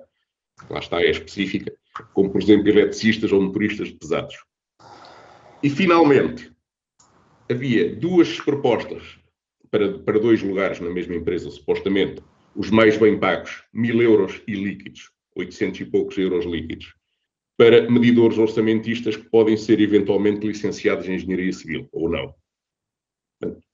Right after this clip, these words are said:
que é que eu tiro daqui? Eh, e a partir daqui os dados faltam, não é? A partir daqui seria preciso saber quem, quem são os desempregados, que formação é que eles têm. Portanto, a par-, a partir daqui só posso tentar,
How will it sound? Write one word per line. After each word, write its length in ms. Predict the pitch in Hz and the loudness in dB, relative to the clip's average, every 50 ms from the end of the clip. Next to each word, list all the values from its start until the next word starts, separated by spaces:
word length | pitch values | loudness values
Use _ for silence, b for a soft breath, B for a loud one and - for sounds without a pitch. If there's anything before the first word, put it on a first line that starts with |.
| _ _ - | _ _ 0
que 80 | - | 2
é 40 | 151 | 4
que 100 | - 151 | 4 6
eu 120 | 156 131 - | 4 4 4
tiro 200 | 143 143 143 131 | 4 2 2 2
daqui? 460 | 139 131 - 117 101 82 82 - - - | 0 -2 -2 -4 -6 -6 -6 -10 -10 -8
Eh, 720 | 95 90 90 87 85 80 80 78 78 - - - - - b b b b b b - | -4 -4 0 0 2 2 2 2 0 -2 -4 -8 -10 -12 b b b b b b 2
e 120 | 107 113 | 4 4
a 60 | 113 | 4
partir 240 | - 117 101 - - | 4 4 2 4 4
daqui 240 | - 107 - - 113 | 4 4 2 2 -2
os 140 | 107 92 - | -4 -2 0
dados 240 | 104 98 92 - - | -2 -2 -2 -4 -6
faltam, 340 | - 82 73 71 - - | -4 -4 -4 -4 -6 -12
não 120 | 69 69 69 | -16 -16 -18
é? 60 | - | -16
A 40 | - | -8
partir 260 | - 87 85 - 101 | -6 -6 -4 -2 -2
daqui 240 | 87 95 - - 104 | -4 -4 -4 -4 -6
seria 300 | - - 104 104 104 - | -4 -2 -2 0 0 -2
preciso 300 | - - - 95 - - | -2 -6 -10 -12 -10 -8
saber 360 | - 92 95 98 98 - - | -4 0 2 2 2 2 0
quem, 180 | - 92 87 82 | 0 0 0 0
quem 300 | - - - - 104 95 | -4 -8 -2 0 2 2
são 160 | - - 95 | 2 0 -2
os 140 | 90 87 85 | -2 -2 -4
desempregados, 720 | 85 85 85 82 80 85 87 95 107 107 107 107 - - - - _ _ _ _ _ _ - | -6 -4 -4 -2 0 0 2 4 4 4 2 0 -2 -6 -14 -20 _ _ _ _ _ _ -20
que 80 | - | -8
formação 460 | - 117 101 101 98 - - 101 95 95 | -4 -2 -2 -2 -2 -2 -2 -2 -2 -2
é 40 | |
que 120 | 87 - - | -2 0 -2
eles 180 | - - - | -2 -2 -2
têm. 360 | - 107 104 107 107 107 - - _ _ _ _ _ _ _ _ _ - | 0 2 2 4 2 2 -2 -8 _ _ _ _ _ _ _ _ _ -20
Portanto, 240 | 80 80 - - | -8 -4 -4 -2
a 20 | - | 0
par-, 260 | 110 110 107 - - | 2 0 2 0 -2
a 40 | - | -2
partir 320 | - 120 120 120 127 120 | -2 -2 0 2 0 0
daqui 240 | 117 113 - - 131 | 0 0 0 -2 -4
só 220 | - - 127 117 | -2 0 0 0
posso 520 | - - 123 117 - - - - - - _ _ | 2 4 2 2 2 0 -4 -12 -18 -20 _ _
tentar, 640 | 113 107 104 - 110 110 107 107 104 - - - | -2 0 0 2 2 2 2 2 2 0 -2 -6